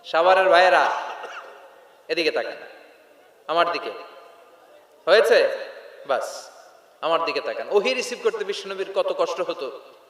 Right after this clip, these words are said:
যায়েদ রাদিয়াল্লাহু তাআলা আনহুর পায়ের মধ্যে মাথা রেখে বিশ্বনবী শুয়ে আছেন। এক ঘন্টা, দুই ঘন্টা শুইলেন, উনি ব্যথা পায় না। হঠাৎ বিশ্বনবী ঘুম থেকে জাগলেন। জাগার সাথে সাথে আকাশ থেকে কোরআনের আয়াত নাজিল হতে লাগলো। আর যায়েদ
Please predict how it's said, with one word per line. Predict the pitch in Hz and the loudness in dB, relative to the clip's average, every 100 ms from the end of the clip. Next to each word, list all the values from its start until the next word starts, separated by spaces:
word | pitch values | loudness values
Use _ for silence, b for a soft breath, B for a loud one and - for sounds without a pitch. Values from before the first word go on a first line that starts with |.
| _ _ _ b b b b - | _ _ _ b b b b -4
যায়েদ | 147 214 269 | 8 12 12
রাদিয়াল্লাহু | 269 240 233 233 226 214 | 10 6 6 6 6 6
তাআলা | 214 208 | 4 4
আনহুর | 208 202 - 185 | 4 0 -2 4
পায়ের | 185 190 | 6 4
মধ্যে | 190 185 | 2 0
মাথা | 170 165 185 | 0 0 2
রেখে | 185 175 | 0 -2
বিশ্বনবী | 180 - 180 170 | -6 -10 -10 -10
শুয়ে | 160 165 147 | -10 -4 -4
আছেন। | 117 127 - - - - - | -4 -8 -16 -20 -20 -20 -4
এক | 180 180 | -4 0
ঘন্টা, | 196 196 165 | -2 0 0
দুই | 185 208 | -2 -4
ঘন্টা | 190 190 185 | -4 -4 -4
শুইলেন, | - 180 160 | -4 -4 -4
উনি | 156 165 | -4 -2
ব্যথা | 156 160 | -2 0
পায় | 151 127 | -4 -4
না। | 98 - - - - | -10 -14 -20 -20 -4
হঠাৎ | 180 202 | 0 0
বিশ্বনবী | 190 190 208 196 | -2 -6 -6 -6
ঘুম | 196 | -6
থেকে | 190 190 | -4 -4
জাগলেন। | 170 156 135 117 - - - - - | -2 -4 -4 -10 -14 -20 -20 -20 0
জাগার | 196 196 214 | 2 4 2
সাথে | - 220 226 | 2 -2 0
সাথে | 214 214 | 0 2
আকাশ | 185 220 202 | 2 2 -2
থেকে | 196 185 | -4 -6
কোরআনের | 190 185 175 165 | -2 0 2 2
আয়াত | 165 165 | 2 0
নাজিল | 160 185 | -4 0
হতে | 185 185 | 0 2
লাগলো। | 151 120 117 - B B - | 0 -2 -6 -12 B B -2
আর | 165 160 | 0 4
যায়েদ | 180 214 | 6 6